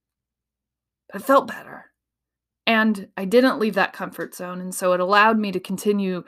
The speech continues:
just stroking this ego and stroking it even more, and so it got even more comfortable. And I'm reading right now on l-, leaders and how we used to elect leaders and how we elect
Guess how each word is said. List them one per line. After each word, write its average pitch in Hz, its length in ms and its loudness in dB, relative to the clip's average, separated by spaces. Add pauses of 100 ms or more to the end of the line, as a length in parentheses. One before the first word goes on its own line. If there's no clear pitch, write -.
(160)
just - 240 -8
stroking 196 480 -4
this 180 180 -6
ego 170 560 -4 (240)
and 190 360 0
stroking 214 560 4
it 180 120 -2
even 180 300 0
more, 226 320 4
and 214 120 0
so 202 180 0
it 180 60 2
got 185 200 2
even 180 200 -4
more 233 300 4
comfortable. 202 720 0
And 170 240 -2 (720)
I'm 220 100 8
reading 214 220 8
right 196 160 4
now 185 300 4
on 175 400 -2 (920)
l-, - 120 -20 (420)
leaders 240 760 4 (1000)
and 220 480 2
how 214 480 -2
we 208 120 -6
used 247 460 -2
to 269 120 -2
elect 233 300 0
leaders 196 560 -4
and 202 220 -6
how 196 200 0
we 196 120 0
elect 190 540 -4